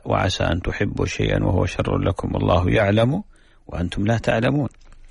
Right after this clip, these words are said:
فكثير من الناس الآن قد يبتلى ببلية أو يصاب بمصيبة،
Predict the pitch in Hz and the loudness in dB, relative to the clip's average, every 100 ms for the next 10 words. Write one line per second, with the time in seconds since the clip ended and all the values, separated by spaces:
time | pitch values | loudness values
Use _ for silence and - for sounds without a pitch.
0 | - - - 107 113 160 190 139 110 98 | -20 -14 -6 -2 2 2 4 2 2 2
1 | 98 90 92 78 80 - - 104 139 - | 0 -2 -4 -2 -2 -6 -6 -2 -2 0
2 | 104 95 90 90 90 95 78 73 - - | 0 0 0 0 2 2 0 -2 -6 -16
3 | - - - - 104 98 92 107 98 90 | -20 -20 -20 -2 2 2 2 2 2 0
4 | 85 87 - 80 69 - | -2 -2 -2 -2 -2 -2